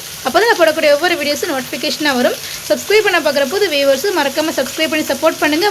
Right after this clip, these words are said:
வாங்க வீடியோக்குள்ள போகலாம். ஒரு அகலமான மிக்சிங் பவுல்ல ஒரு கால் கிலோ அளவுக்கு மைதா மாவு வந்து சேர்த்துக்கலாம். மைதா மாவுக்கு பதிலா கோதுமை மாவு கூட யூஸ் பண்ணிக்கலாம். ரெண்டு ஸ்பூன் கடலை மாவு வந்து சேர்த்துப்போம். அதிகமா சேர்க்க வேண்டாம், கொஞ்சமா இருந்தா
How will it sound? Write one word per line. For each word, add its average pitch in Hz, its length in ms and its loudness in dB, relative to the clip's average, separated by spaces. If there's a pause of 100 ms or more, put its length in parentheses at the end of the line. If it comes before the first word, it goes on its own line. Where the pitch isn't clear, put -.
வாங்க 262 180 0
வீடியோக்குள்ள 277 380 0
போகலாம். 302 500 2 (520)
ஒரு 226 180 -10
அகலமான 311 440 -4 (100)
மிக்சிங் 285 340 -2
பவுல்ல 202 340 -2 (180)
ஒரு 208 100 -6 (100)
கால் 285 240 0
கிலோ 311 160 2
அளவுக்கு 214 300 -2 (100)
மைதா 233 260 0
மாவு 226 180 0
வந்து 220 200 -8
சேர்த்துக்கலாம். 190 520 -8 (600)
மைதா 302 260 0
மாவுக்கு 254 240 -2
பதிலா 226 220 0 (120)
கோதுமை 277 260 2
மாவு 247 160 0
கூட 294 160 -2
யூஸ் - 180 -10
பண்ணிக்கலாம். 202 460 -10 (560)
ரெண்டு 277 200 2
ஸ்பூன் 349 300 -4
கடலை 277 260 0
மாவு 285 140 2
வந்து 247 140 -4
சேர்த்துப்போம். 202 440 -4 (300)
அதிகமா 254 320 2
சேர்க்க 233 240 -2
வேண்டாம், 240 320 -4
கொஞ்சமா 240 300 0
இருந்தா 196 180 -6